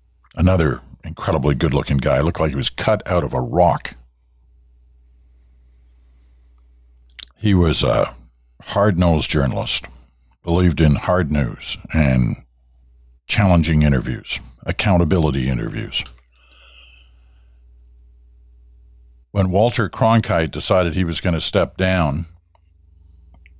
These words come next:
the decision came down to two people as to who would succeed him. Would it be Dan Rather, C B S journalist who'd made his name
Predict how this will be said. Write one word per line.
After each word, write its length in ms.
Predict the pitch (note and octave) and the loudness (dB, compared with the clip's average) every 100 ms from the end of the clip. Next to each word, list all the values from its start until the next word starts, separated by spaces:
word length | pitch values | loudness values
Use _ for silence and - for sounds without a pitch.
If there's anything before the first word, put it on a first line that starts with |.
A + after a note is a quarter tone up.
| - - | -18 -6
the 160 | E2+ F2+ | -2 0
decision 580 | E2 E2+ - C3 A2+ F2+ | 2 2 2 2 4 2
came 280 | G2 F2+ | 2 0
down 300 | D#2 E2 D#2+ D#2 | 0 0 0 -2
to 260 | E2 D2+ | -2 -4
two 200 | C2+ - | -2 -2
people 420 | A#2 G#2 - - - - _ _ _ _ _ _ _ _ _ - | 0 -2 -2 -8 -8 -20 _ _ _ _ _ _ _ _ _ -6
as 220 | E2 D2 | -2 0
to 140 | D#2+ | 2
who 100 | D#2 | 4
would 160 | E2+ D2+ | 4 2
succeed 400 | - D2+ - C#2+ | 0 0 2 2
him. 140 | G#2 - - _ _ _ _ _ - _ _ | 0 -6 -14 _ _ _ _ _ -20 _ _
Would 160 | - E2+ | -2 0
it 140 | D2+ | 0
be 240 | - C#2 - | 0 0 0
Dan 400 | - F2+ F2 E2+ | 0 2 2 2
Rather, 480 | F2 F#2 B2 D#3+ E3+ _ _ _ _ _ _ _ _ _ _ _ _ _ _ _ - - _ _ _ - - | 2 2 2 0 -6 _ _ _ _ _ _ _ _ _ _ _ _ _ _ _ -20 -20 _ _ _ -20 -14
C 220 | - - G2 | -4 0 2
B 180 | F2 F2 | 4 4
S 180 | F2 | 2
journalist 600 | - F#2 E2+ D#2+ E2+ E2 | 2 2 4 4 2 0
who'd 200 | - C#2+ | -4 -4
made 240 | D2+ F2+ E2+ | -2 0 0
his 220 | E2 - | -2 -2
name 480 | E2 E2 E2 D2 | -2 -2 -2 -4